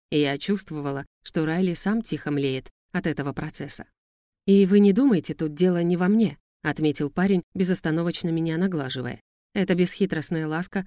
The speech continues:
плюс то, что рядом со мной на постели сидел бдящий Даниэль,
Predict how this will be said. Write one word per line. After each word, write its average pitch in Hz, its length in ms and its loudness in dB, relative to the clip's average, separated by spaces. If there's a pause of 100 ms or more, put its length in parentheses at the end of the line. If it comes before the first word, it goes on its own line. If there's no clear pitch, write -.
(160)
плюс 160 240 -2
то, 165 140 -2
что 147 200 -4
рядом 143 300 -2
со 147 160 -4
мной 147 160 -2
на 139 100 -2
постели 143 500 -2 (120)
сидел 165 400 0
бдящий 139 420 -4
Даниэль, 139 480 0